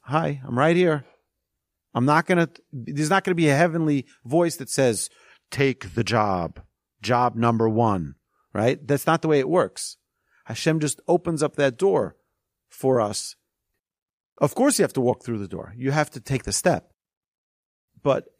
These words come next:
when I purchased my current house that we're living in, literally every single door that could be closed was open. There are so many challenges, so many things that come up in the process of,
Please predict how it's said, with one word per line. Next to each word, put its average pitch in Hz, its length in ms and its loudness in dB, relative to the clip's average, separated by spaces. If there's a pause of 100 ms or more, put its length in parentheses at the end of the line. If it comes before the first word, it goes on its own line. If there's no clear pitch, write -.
(180)
when 135 240 -2
I 160 180 0
purchased 180 540 -2
my 117 180 -2
current - 420 0
house 117 280 -4
that - 100 -4
we're 104 100 -4
living 101 320 -4
in, 73 140 -10 (1300)
literally 160 800 2
every 147 480 0
single 135 480 -2
door 120 320 2
that 110 200 -4
could 98 200 -6
be 113 100 -2
closed 87 640 -4 (520)
was 104 160 2
open. - 360 0 (1500)
There 151 200 4
are 135 60 2
so - 240 0
many 165 220 4
challenges, 113 640 0
so 147 120 0
many 151 180 2
things 127 400 0
that 107 180 -4
come 110 240 -2
up 95 220 -4
in 95 80 -4
the 90 60 -6
process 110 520 -4
of, 90 220 -8